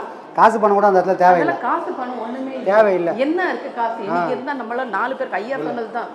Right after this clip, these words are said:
Speaker 2: "உனக்கு முடிஞ்சதை நாலு பேருக்கு கொடுன்னு." அதுதான் சாமி.
Speaker 1: ஆ.
Speaker 2: நாலு பேருக்கு கொடுத்தா அதனோட சந்தோஷமே வேற
Speaker 1: வேற.
Speaker 2: சாமி. அதனோட இதுவே ஈடு எதுவுமே கிடையாது. நம்ம கையில என்ன இருக்கு? இன்னைக்கு இருக்கிறோம், நாளைக்கு இல்ல. அதை நீ கொடுத்து செய், எவ்வளவு சந்தோஷம் பாரு.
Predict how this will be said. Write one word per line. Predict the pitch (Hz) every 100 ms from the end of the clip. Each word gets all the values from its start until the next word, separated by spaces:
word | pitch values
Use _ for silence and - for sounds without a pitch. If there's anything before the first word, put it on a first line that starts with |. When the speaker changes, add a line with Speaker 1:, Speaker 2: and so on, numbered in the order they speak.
| - -
Speaker 2:
"உனக்கு | 214 202 202 196 196
முடிஞ்சதை | 233 269 302
நாலு | 269 208 269
பேருக்கு | 277 269 254
கொடுன்னு." | 233 226 196
அதுதான் | 190 339 370 339
சாமி. | 208 190 185 - 143
Speaker 1:
ஆ. |
Speaker 2:
நாலு | 202 277
பேருக்கு | 285 294 285
கொடுத்தா | 262 294
அதனோட | 277 226 196 226
சந்தோஷமே | 226 285 294 285 277
வேற | 226 202
Speaker 1:
வேற. | 170 165
Speaker 2:
சாமி. | - - - -
அதனோட | 190 202 208 190
இதுவே | 185 202 277 294 269 214
ஈடு | 214 254 254
எதுவுமே | 196 254 269
கிடையாது. | 254 208 185 - - - - - - - -
நம்ம | 175 208
கையில | 262 330
என்ன | 285 247
இருக்கு? | 262 - 180 - -
இன்னைக்கு | 185 220 214
இருக்கிறோம், | 214 294
நாளைக்கு | 233 185 160
இல்ல. | 147
அதை | 156 170
நீ | 190 190 -
கொடுத்து | 262 370 392
செய், | 240 247 233
எவ்வளவு | 226 302
சந்தோஷம் | 269 233 262 - -
பாரு. | 190